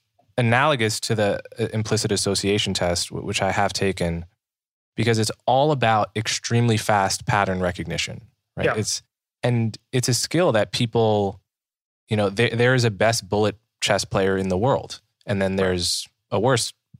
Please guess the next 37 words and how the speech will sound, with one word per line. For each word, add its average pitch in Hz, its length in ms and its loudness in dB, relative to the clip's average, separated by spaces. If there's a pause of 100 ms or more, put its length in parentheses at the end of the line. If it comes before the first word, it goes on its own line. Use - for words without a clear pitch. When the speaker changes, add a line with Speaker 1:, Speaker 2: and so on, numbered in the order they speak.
(120)
Speaker 1:
bullet, 90 220 -2 (120)
and 101 140 -2
then 98 80 0
there's 98 200 -4
me. 117 200 0
<laughs> 135 60 0 (480)
Speaker 2:
<laughs> 170 380 2 (280)
Speaker 1:
But 113 340 2 (460)
if 127 180 -2
you 131 80 0
practice 127 580 0
every 98 300 -2
day 87 480 0 (140)
for 87 460 -2 (120)
thirty 101 320 0
minutes 98 320 0
or 101 40 -2
an 95 80 -2
hour, 98 280 2
you 95 140 -2
will 104 100 0
find 113 260 0
yourself 104 300 -2
just - 200 -4
slowly 117 600 0 (380)
recognizing, 95 960 -2 (180)
instantly 131 460 -2
recognizing 90 760 -2
these 80 160 -6
patterns, - 600 -2
right? 151 300 -2
Speaker 2:
Yeah. 240 80 2
Speaker 1:
And 120 80 0
you 131 60 2
don't 156 200 0
have 135 140 2
a 92 240 0